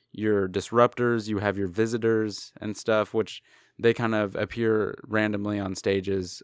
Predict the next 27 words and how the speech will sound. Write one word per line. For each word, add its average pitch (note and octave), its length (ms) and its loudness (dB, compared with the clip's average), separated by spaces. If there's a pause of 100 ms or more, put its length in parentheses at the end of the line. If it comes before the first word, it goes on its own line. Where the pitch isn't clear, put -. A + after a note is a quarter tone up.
uh, F#2 300 -2
or A2 100 2
the, G2+ 360 -2
the A2+ 120 -2
disruptors G2+ 760 -2
do. F2+ 280 -6 (400)
Like, G2+ 100 -2
you A2+ 80 4
have G#2+ 80 6
a G#2+ 60 4
set B2 200 0
amount, A2+ 380 0 (300)
amount G2+ 320 0
of F#2+ 100 -6
disruptors F#2 640 -4
in E2 100 -10
each F#2 180 -10
chapter, E2+ 540 -8 (360)
and G2 140 -6
they G2 120 0
kinda, F#2 320 -6
they G2+ 240 -4
kinda F#2 240 -6
spawn F2+ 540 -6 (540)
randomly. F2+ 800 -6
And, G#2+ 260 0
um, F#2 440 0